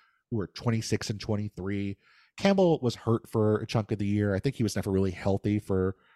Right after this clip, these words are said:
for part of the year, but a guy who was a Pro Bowl caliber cornerback, you know, as a twenty-two-year-old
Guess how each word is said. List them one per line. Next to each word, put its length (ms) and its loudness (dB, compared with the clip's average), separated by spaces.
for 100 -6
part 280 -4
of 40 -4
the 80 -4
year, 340 -2
but 260 0
a 40 -8
guy 220 0
who 100 -4
was 260 2
a 60 -6
Pro 240 0
Bowl 140 4
caliber 340 0
cornerback, 640 0
you 100 -10
know, 220 -8
as 320 -4
a 280 -2
twenty-two-year-old 1040 4